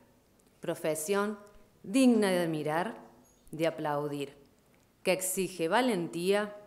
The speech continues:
compasión y habilidades técnicas. Profesión que tuvo dos años difíciles, y estamos hablando del año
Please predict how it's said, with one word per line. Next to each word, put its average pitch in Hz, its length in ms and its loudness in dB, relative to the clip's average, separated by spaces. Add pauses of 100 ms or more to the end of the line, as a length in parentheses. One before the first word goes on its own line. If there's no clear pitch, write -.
(180)
compasión 202 920 0 (360)
y 165 80 -2
habilidades 151 680 -2
técnicas. 139 600 -10 (840)
Profesión 180 800 -4 (760)
que - 80 -6
tuvo 202 260 0
dos 247 380 0
años 208 260 2
difíciles, - 840 -8 (520)
y 156 100 -6
estamos 175 440 -4
hablando 196 720 -2
del 160 240 -2
año 180 380 -2